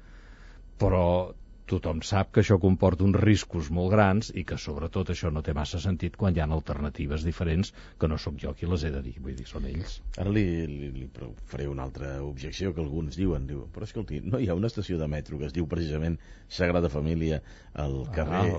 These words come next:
Speaker 2: al carrer de Dalt, i per allà hi van passant els metros cada cinc minuts, un cap aquí i un altre cap allà?»
Speaker 1: No, no, n'hi ha dues de línies al met-, de
Speaker 2: Sí,
Speaker 1: metro
Speaker 2: sí.
Speaker 1: a la Sagrada Família. Hi ha la lila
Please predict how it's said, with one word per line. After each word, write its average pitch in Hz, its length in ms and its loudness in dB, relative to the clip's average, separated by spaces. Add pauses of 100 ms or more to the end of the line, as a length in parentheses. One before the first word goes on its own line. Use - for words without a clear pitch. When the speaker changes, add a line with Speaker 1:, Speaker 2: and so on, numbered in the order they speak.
(160)
Speaker 2:
al 92 140 0
carrer 95 300 4
de 87 100 2
Dalt, 95 240 2 (180)
i - 140 0
per 90 80 0
allà 95 160 4
hi 92 80 4
van 95 100 2
passant 95 300 2
els 82 160 -2
metros 87 380 -2 (340)
cada 87 720 4
cinc 87 180 -2
minuts, 85 420 0
un 92 200 0
cap 90 240 0
aquí 85 220 0
i - 20 -
un 87 80 2
altre 78 160 -2
cap 80 160 0
allà?» 87 160 6
Speaker 1:
No, 98 240 6
no, - 40 -12 (120)
n'hi 101 160 4
ha 117 80 6
dues 98 480 6
de 82 100 4
línies 80 400 2
al 80 140 2
met-, 80 240 2
de 92 160 0
Speaker 2:
Sí, 87 80 6
Speaker 1:
metro 87 240 2
Speaker 2:
sí. 82 80 6
Speaker 1:
a 80 80 4
la 78 80 2
Sagrada 80 320 2
Família. 80 480 0
Hi 85 80 2
ha 85 100 0
la 85 140 4
lila 123 400 8